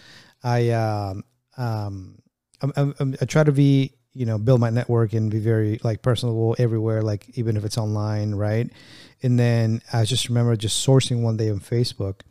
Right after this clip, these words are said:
and this, uh, this lady had posted in one of the groups that I've, that I'm in. She's like, you know, "My lender just, um, it just, uh, just told me they cannot perform.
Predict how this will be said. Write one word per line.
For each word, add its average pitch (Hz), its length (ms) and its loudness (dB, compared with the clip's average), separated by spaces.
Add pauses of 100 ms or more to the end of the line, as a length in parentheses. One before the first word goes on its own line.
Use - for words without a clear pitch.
(640)
and 110 180 -4
this, 110 300 0
uh, 107 180 0
this 104 240 -6
lady 120 220 2
had 104 200 -2
posted 113 360 0
in 107 80 0
one 107 100 2
of 101 80 -2
the 101 80 -2
groups 107 240 0
that 104 100 -6
I've, 101 140 -6 (100)
that 107 120 -10
I'm 104 160 -2
in. 110 400 -2 (500)
She's - 240 -2
like, 107 320 -2
you 110 140 -6
know, 107 80 -2
"My 104 100 -2
lender 120 400 4
just, 107 540 -2 (960)
um, 107 580 -2 (160)
it 113 140 -6
just, 107 420 -2
uh, 107 360 -2 (300)
just 117 200 -4
told 117 140 0
me 117 60 0
they 107 120 -2
cannot 104 280 -6
perform. 120 600 0